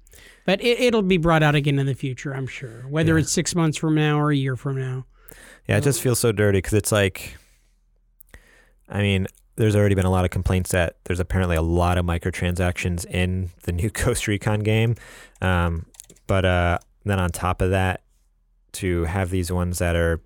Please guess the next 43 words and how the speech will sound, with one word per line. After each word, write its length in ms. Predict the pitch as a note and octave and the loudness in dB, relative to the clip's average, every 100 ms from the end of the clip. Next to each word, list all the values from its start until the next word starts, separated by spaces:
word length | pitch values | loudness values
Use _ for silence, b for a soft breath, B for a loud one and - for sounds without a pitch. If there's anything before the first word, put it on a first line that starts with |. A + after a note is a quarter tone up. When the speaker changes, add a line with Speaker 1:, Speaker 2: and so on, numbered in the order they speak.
| _ | _
Speaker 2:
pay 160 | - F#2+ | -2 0
to 80 | F2 | 0
win, 260 | F2 F#2 G2 | 0 0 2
whether 200 | C#3+ D3 | 2 2
they 80 | A#2 | 0
come 180 | - | 2
out 120 | B2 G2 | 0 2
now 240 | G2+ C3 | 0 0
or 80 | A#2 | 0
come 180 | - B2+ | -2 0
out 200 | A#2+ - B B B B | 0 -2 B B B B
a 80 | F#2+ | 0
year 220 | F#2+ C#3+ | 2 2
from 200 | - D#2+ | 0 -2
now, 320 | D#2 C#2 D2 - | -2 -4 -6 -2
like, 420 | F#2 F2+ - - _ _ _ _ _ _ _ _ _ _ _ - | 0 0 -2 -16 _ _ _ _ _ _ _ _ _ _ _ -4
like, 160 | F#2+ - | -2 0
it's, 200 | B2 - | -2 -2
it, 120 | C#3 - | -6 -2
it's, 300 | B2+ - - - - | -2 -4 -12 -14 -6
if 120 | A#2+ | -4
they 200 | C#3 D3 | 0 2
did 180 | B2+ C#3+ | 2 0
come 120 | D#3+ | 0
out 80 | D#3 | -2
now, 240 | D#3 D3+ C3+ | 0 0 0
it'd 180 | G#2+ | -2
be 120 | F#2+ F#2+ | -2 -2
even 140 | F#2+ | -2
more 180 | F#2 F#2 | -2 -2
egregious. 640 | G#2 A2+ A#2 C3 B2+ - - b b b b | 0 -2 0 0 -2 -8 -16 b b b b
But 100 | G#2+ | -2
even 360 | A#2+ A2 F#2+ - | 0 -2 -6 -10
a 80 | - | -6
year 400 | G2 G2+ G#2 G2 F#2 | -2 0 2 2 0
or 100 | G#2+ | -4
six 220 | G2 A#2 - | -2 -2 -2
months 180 | G2 | -2
or 80 | F#2+ | 0
a 40 | F2+ | 0
year 180 | F#2+ | 0
from 180 | G2+ F2 | 0 -2
now, 360 | E2+ E2 D#2+ | -2 0 0